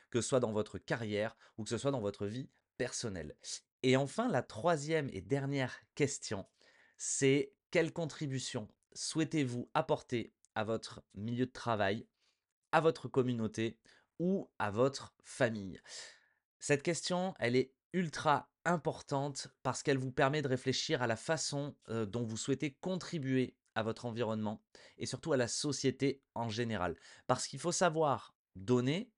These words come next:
mais il faut savoir recevoir. Mais le principal, c'est de donner. Donc, qu'est-ce que vous aimeriez donner au monde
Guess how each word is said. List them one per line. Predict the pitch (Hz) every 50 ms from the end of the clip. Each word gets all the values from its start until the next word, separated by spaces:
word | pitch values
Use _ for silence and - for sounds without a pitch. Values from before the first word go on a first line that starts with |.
| _ _ _ _ _ _ _ _ _
mais | 107
il | 104
faut | - 113
savoir | 107 117 113 110 98
recevoir. | 90 107 107 - - 120 107 98 85 - _ _ - - - -
Mais | - 113 123
le | 127 131
principal, | 127 131 - 202 208 - 214 190 202 233 214
c'est | - - 135
de | 117 135
donner. | 135 120 104 131 131 120 110 - - - - _
Donc, | - 135 135 131 _
qu'est-ce | - 277 269 269 -
que | -
vous | 170 151 143 135
aimeriez | 156 147 147 139 143 143 139 143 135 - -
donner | - 110 107 127 175 190 165 151 147 170 220 _ _ _ _ _ _ _ _ _ _
au | - 127
monde | 123 123 127 147 180 180 135 92 80